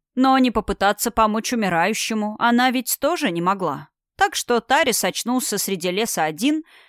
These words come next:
недоумевая, что вообще произошло. Да я и сам не понимал, почему мы до сих пор живы и куда делось заклятие. Но создание метки мы чувствовали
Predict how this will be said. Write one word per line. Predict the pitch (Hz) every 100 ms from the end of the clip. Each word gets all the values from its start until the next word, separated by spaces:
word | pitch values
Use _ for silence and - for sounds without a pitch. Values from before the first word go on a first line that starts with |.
| _
недоумевая, | 381 285 262 208 180 196 302 277
что | 262 - 247 302
вообще | 190 - 175
произошло. | 185 180 165 160 - 123 151 - _ _
Да | 208
я | 285 349
и | 254
сам | - 349 349
не | 185
понимал, | 170 180 196 269 233 _ _
почему | 349 285 302 311
мы | 320 233
до | 220
сих | 233 208 -
пор | 226
живы | 160 170 277 226 175 _
и | 311 269
куда | 214 190 180 214
делось | 170 165 165
заклятие. | 156 185 - 143 - 131 160 - _ _ _ -
Но | 233 247
создание | 226 208 175 240 233
метки | 208 233 240 -
мы | 226 233
чувствовали | - 247 - 233 233 233